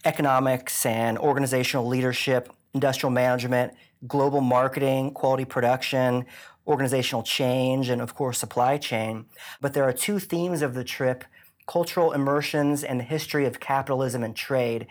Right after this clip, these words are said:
And those two are inherent to understanding how the supply chain works. Oftentimes, students won't work at home or in their region of the state, they will work elsewhere. And an understanding of culture is important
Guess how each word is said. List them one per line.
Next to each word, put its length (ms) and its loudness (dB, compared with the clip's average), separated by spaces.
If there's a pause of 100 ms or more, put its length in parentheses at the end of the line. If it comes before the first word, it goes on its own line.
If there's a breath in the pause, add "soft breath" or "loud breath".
(400 loud breath)
And 120 2
those 220 2
two 160 -2
are 160 4
inherent 520 -2
to 120 -2
understanding 800 -2 (220 loud breath)
how 320 2
the 180 -4
supply 400 -2
chain 340 -4
works. 520 -2 (800 soft breath)
Oftentimes, 760 0 (100)
students 520 -4
won't 440 0
work 320 0
at 160 0
home 540 0 (420 loud breath)
or 320 2
in 240 0
their 440 0 (440)
region 760 -2 (180 loud breath)
of 120 -4
the 120 -6
state, 600 0
they 160 0
will 220 -2
work 360 -2
elsewhere. 640 -2
And 200 -4
an 100 -4
understanding 580 -2
of 120 -6
culture 380 -4
is 100 -6
important 540 -4